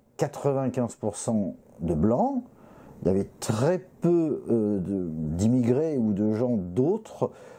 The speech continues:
euh, d'autres continents. Alors, il y avait des Roumains, des Polonais. Euh, j'ai fait la connaissance aussi d'un mafieux albanais qui était condamné à dix-sept ans ou dix-huit ans de prison en Italie. Euh, bon, je, il m'a,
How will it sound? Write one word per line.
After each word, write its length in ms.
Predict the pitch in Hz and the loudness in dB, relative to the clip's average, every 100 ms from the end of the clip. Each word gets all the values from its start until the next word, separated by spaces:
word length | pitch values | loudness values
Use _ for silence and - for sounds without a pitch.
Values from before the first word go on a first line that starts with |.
| - | -6
euh, 300 | - 92 95 | -2 0 0
d'autres 520 | 95 87 117 113 - 101 | 0 0 0 -2 -4 -2
continents. 580 | - 107 113 131 208 - - | 0 0 2 2 0 -6 -2
Alors, 200 | 104 - | -2 0
il 60 | 113 | 2
y 60 | |
avait 240 | 117 110 113 | 2 2 2
des 140 | 110 | 2
Roumains, 640 | 101 117 110 107 117 123 123 | 0 2 2 2 0 0 -2
des 120 | 113 | -4
Polonais. 1080 | - 113 113 117 104 110 113 120 120 123 120 | -4 -2 0 0 0 0 0 0 0 0 -2
Euh, 420 | 107 104 101 101 - - - - - - | -2 -2 -2 -4 -6 -14 -20 -20 -20 -12
j'ai 160 | - 110 | -2 0
fait 140 | 127 | 2
la 80 | 113 | 0
connaissance 480 | 113 113 113 123 - | 2 0 0 -2 -2
aussi 420 | 104 - 131 127 | -4 -6 -2 0
d'un 340 | 117 107 101 98 98 95 - | 2 0 0 0 0 0 2
mafieux 380 | 113 113 127 | 0 2 2
albanais 400 | 123 127 135 113 117 _ _ _ - - | 2 2 2 0 -2 _ _ _ -20 -2
qui 80 | 110 | 0
était 160 | 117 | 2
condamné 400 | 113 110 110 113 | 2 2 4 2
à 100 | 104 | 0
dix-sept 800 | 90 87 113 120 - 127 - - | -4 -6 -6 -6 -4 -4 -2 -2
ans 80 | 127 | 0
ou 80 | 113 | 0
dix-huit 320 | 110 110 107 | 0 0 0
ans 100 | 113 | -2
de 60 | |
prison 360 | 104 113 104 117 | 0 -2 0 0
en 120 | 101 | 0
Italie. 580 | 104 - 95 95 156 226 - - - - - - | 0 0 0 0 2 0 -4 -20 -20 -20 -8 -2
Euh, 220 | 71 53 - | -2 -2 -6
bon, 120 | - - | -10 -8
je, 80 | 71 | -4
il 160 | 69 | 0
m'a, 100 | 87 | 0